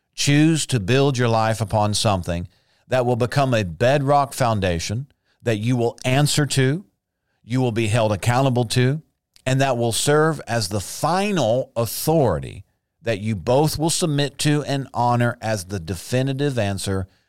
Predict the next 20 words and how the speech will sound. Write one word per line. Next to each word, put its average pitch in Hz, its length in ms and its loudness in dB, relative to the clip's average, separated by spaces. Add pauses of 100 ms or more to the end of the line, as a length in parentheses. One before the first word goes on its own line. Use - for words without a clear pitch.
for - 240 -6
any 113 340 -2
and 101 140 0
all 98 160 2
questions 92 540 -2
concerning 90 440 -6
your 82 120 -4
marriage." 82 560 -10 (800)
I 110 60 -4
reached 147 360 0
over 135 520 2
in 120 180 0
that 139 180 0
meeting 107 320 -2
and 98 80 -2
I 92 60 -2
grabbed 101 320 0
my 107 100 0
Bible 78 460 -6 (1000)
and 117 360 0